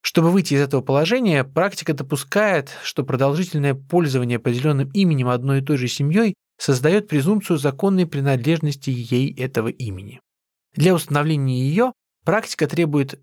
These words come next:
ненарушимое и гласное употребление имени в течение долгого периода времени.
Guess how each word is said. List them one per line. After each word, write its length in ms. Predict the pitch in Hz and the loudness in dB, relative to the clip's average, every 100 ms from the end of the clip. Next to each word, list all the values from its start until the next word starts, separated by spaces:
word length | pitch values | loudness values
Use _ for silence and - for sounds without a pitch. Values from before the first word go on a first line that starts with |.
| - | -2
ненарушимое 840 | 143 131 117 - 220 208 175 156 | 0 2 0 0 2 2 2 0
и 160 | - 127 | -2 -2
гласное 540 | 123 127 117 - 107 | 2 2 2 -2 -8
употребление 640 | 98 101 113 113 101 101 | -8 -8 -4 -4 -4 -4
имени 360 | - 202 196 175 | 0 2 4 2
в 80 | 156 | 0
течение 400 | 131 - 123 110 | -4 -4 -2 0
долгого 380 | 127 175 156 131 | 2 2 2 0
периода 400 | 110 123 135 123 | -2 -2 -2 -2
времени. 540 | 127 101 104 120 | -2 -4 -6 -14